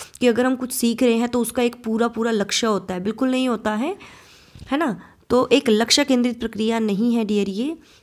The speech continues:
तो इसको हम शामिल नहीं करेंगे अधिगम की प्रक्रिया में। तो ए आंसर यहाँ पर सही है। नेक्स्ट क्वेश्चन है, अभिप्रेरणा का वर्गीकरण होता है स्वाभाविक और कृत्रिम, कम महत्वपूर्ण और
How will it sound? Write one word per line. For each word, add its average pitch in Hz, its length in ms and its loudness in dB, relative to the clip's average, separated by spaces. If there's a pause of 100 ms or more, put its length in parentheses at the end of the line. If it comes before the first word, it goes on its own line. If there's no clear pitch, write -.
(120)
तो - 140 -6
इसको 262 260 -2
हम 262 160 2
शामिल 226 340 0
नहीं 208 200 0
करेंगे 220 360 0
अधिगम 208 320 -2
की 220 100 -2
प्रक्रिया 202 460 -8
में। 254 200 -8 (720)
तो 202 180 -6
ए 220 140 2
आंसर 233 340 0
यहाँ 185 220 -4
पर 320 320 -6 (200)
सही 196 380 -2
है। - 240 -6 (1600)
नेक्स्ट 233 220 0
क्वेश्चन 247 300 2
है, 294 200 0 (480)
अभिप्रेरणा 254 640 4
का 240 260 4
वर्गीकरण 226 520 0
होता 226 240 -2
है 208 200 -4
स्वाभाविक 202 580 0 (540)
और 202 400 -2 (420)
कृत्रिम, 240 400 2 (560)
कम 254 140 6
महत्वपूर्ण 254 560 2
और 208 440 -2